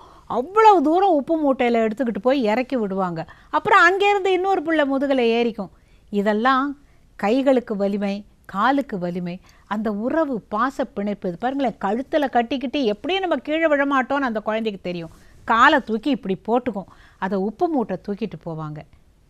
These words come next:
இந்த உப்பு மூட்டை விளையாட்டுங்கிற போது எனக்கு ஒண்ணு நினைவுக்கு வருதுங்க. இதெல்லாம் மறைஞ்சு போச்சுல்ல. சின்ன வயசுல இந்த குழந்தைங்களை உப்பு மூட்டை தூக்கின ஒரு அப்பா இன்னைக்கு அவரோட டைரியில குறிச்சு வச்சிருக்கிறது எனக்கு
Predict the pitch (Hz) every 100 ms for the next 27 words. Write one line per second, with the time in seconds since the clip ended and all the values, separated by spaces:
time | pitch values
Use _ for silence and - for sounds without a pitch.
0 | _ 175 185 180 - 330 254 170 160 160
1 | 170 175 170 165 165 160 175 165 147 143
2 | 151 151 151 170 240 233 151 147 147 151
3 | 147 _ _ _ _ _ _ - - -
4 | - _ - _ _ _ _ 214 214 220
5 | 269 240 214 285 269 214 180 175 160 170
6 | 160 156 _ _ _ _ _ _ _ _
7 | _ _ _ _ - 359 415 359 226 226
8 | 240 190 160 185 - 185 - 220 254 269
9 | 220 233 208 - 294 277 214 175 - 190
10 | - 175 160 156 147 - 190 147 165 _
11 | _ _ _ _ _ 233 277 311 226 180
12 | 160 156 160 202 277 277 208 147 202 202
13 | - 190 165 170 - 160 160 156 - _
14 | _ _ 160 160 143